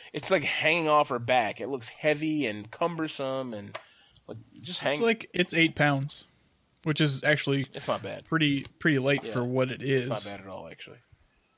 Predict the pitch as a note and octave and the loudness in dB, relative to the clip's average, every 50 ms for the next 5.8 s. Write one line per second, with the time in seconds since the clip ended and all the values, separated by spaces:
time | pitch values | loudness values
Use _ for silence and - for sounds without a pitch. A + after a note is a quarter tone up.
0 | _ _ _ _ _ _ _ _ _ _ _ _ - - - _ _ _ D#3 D3+ | _ _ _ _ _ _ _ _ _ _ _ _ -20 -20 -20 _ _ _ 6 6
1 | D3+ C#3+ D3 - - - - _ _ - - - _ - - - _ _ _ - | 6 6 2 -8 -20 -20 -20 _ _ -20 -20 -20 _ -20 -20 -20 _ _ _ -16
2 | - - - E3+ E3+ F3 F3 E3+ D#3 C#3+ - - - - - C3+ C3+ B2+ B2+ B2+ | -10 -2 2 4 6 8 8 6 6 2 -4 -12 -10 -4 0 2 4 4 4 4
3 | B2 B2 B2 B2 - _ _ _ _ _ _ _ _ _ _ _ _ D3 D3 - | 2 0 -4 -6 -8 _ _ _ _ _ _ _ _ _ _ _ _ -4 -4 -2
4 | - - D3 C#3+ C#3+ D3 C#3+ C#3 C3+ C3+ C3+ C3 B2+ C3+ C3 C3 C3 C3 C3 C3+ | 2 4 4 4 6 6 4 4 4 4 4 2 4 4 4 4 4 2 0 0
5 | D3+ - D3+ C3+ C3+ C3+ C3 C3+ C3+ C3 C3+ C3+ C3 C3 B2+ B2 | 0 -2 0 2 4 6 6 6 6 6 4 4 2 2 2 0